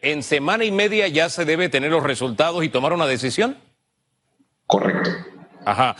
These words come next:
Speaker 1: Oiga, don Luis, eh, en esa misma línea, el Vale Solidario setecientos treinta y un mil, eh, eh, para este mes, ¿con cuántos comenzaron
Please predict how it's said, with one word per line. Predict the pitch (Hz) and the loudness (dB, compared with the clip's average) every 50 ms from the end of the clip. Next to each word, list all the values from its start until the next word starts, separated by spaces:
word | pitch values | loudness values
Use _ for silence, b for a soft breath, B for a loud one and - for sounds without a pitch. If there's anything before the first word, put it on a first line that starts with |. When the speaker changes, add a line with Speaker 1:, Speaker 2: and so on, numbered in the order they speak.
| B B B B | B B B B
Speaker 1:
Oiga, | B 160 185 202 180 156 135 147 147 | B 2 2 2 0 -2 -4 -6 -8
don | 147 143 139 165 165 165 | -6 -2 0 0 2 2
Luis, | 185 220 226 190 151 - - 156 - | 2 2 2 2 0 -2 -4 -4 0
eh, | 135 147 147 143 143 - | 0 2 2 0 0 -2
en | - 143 147 170 | -2 -2 0 0
esa | 196 190 - 233 220 196 170 147 131 123 113 98 - b b b b b b b | -2 0 2 2 2 2 2 0 0 0 -2 -4 -6 b b b b b b b
misma | 123 131 156 196 214 175 151 196 185 160 147 139 131 123 120 | -2 0 2 2 2 2 2 2 2 2 2 2 0 0 0
línea, | 135 165 196 185 156 139 135 135 135 139 135 139 - - | 0 0 0 2 2 2 2 2 2 0 0 -2 -2 0
el | 131 139 135 | 0 0 2
Vale | 127 160 202 220 214 180 | 2 2 2 0 0 -2
Solidario | - 185 165 139 131 143 165 180 180 175 165 | 0 0 0 2 2 2 2 0 0 -2 -2
setecientos | 135 - 143 113 123 117 - - 170 180 180 165 - 180 151 - | 0 -2 -2 -2 -2 -2 -2 0 0 0 0 0 0 0 0 0
treinta | - 160 143 135 131 120 104 131 127 | 0 2 2 2 0 0 0 0 0
y | 123 131 | 0 -2
un | 131 131 127 139 165 | -2 0 0 2 4
mil, | 190 196 151 117 92 - B B B B B B B B B B B B _ | 2 2 2 0 -6 -10 B B B B B B B B B B B B _
eh, | - 139 156 156 - - | 2 2 2 0 0 -6
eh, | 123 113 | -4 0
para | - 147 135 131 139 | 2 2 2 2 -2
este | 147 - - 190 165 | -4 -2 -2 0 2
mes, | 160 160 147 - - - - - - - - _ _ _ _ _ _ _ - | 2 2 0 0 -4 -8 -10 -10 -12 -16 -20 _ _ _ _ _ _ _ 0
¿con | - 180 180 165 143 | 0 0 0 0 -2
cuántos | - 196 247 254 247 196 - 254 202 - | 0 0 0 0 0 -2 -2 -2 -2 -2
comenzaron | _ - 185 170 156 151 139 135 123 - - - 185 160 135 123 123 131 147 143 143 143 | _ 0 0 2 2 2 0 0 -2 -2 0 2 2 2 2 2 0 -2 -4 -6 -8 -10